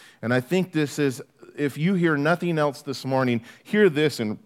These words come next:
in relationship to what we've already been talking about, because this is the foundation. What are you trusting in? Who are we trusting in? And, and this is David, and he says, "In the Lord I put my trust." And,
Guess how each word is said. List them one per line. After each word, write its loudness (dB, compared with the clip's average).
in 2
relationship 4
to -10
what 2
we've 0
already 4
been -4
talking 2
about, 2
because 4
this 2
is -4
the -2
foundation. 0
What 2
are 6
you 0
trusting -6
in? -14
Who 0
are 2
we -4
trusting -12
in? -20
And, 0
and 4
this 4
is -2
David, 8
and 2
he 2
says, 0
"In 2
the 6
Lord 8
I 4
put 0
my 0
trust." -2
And, 2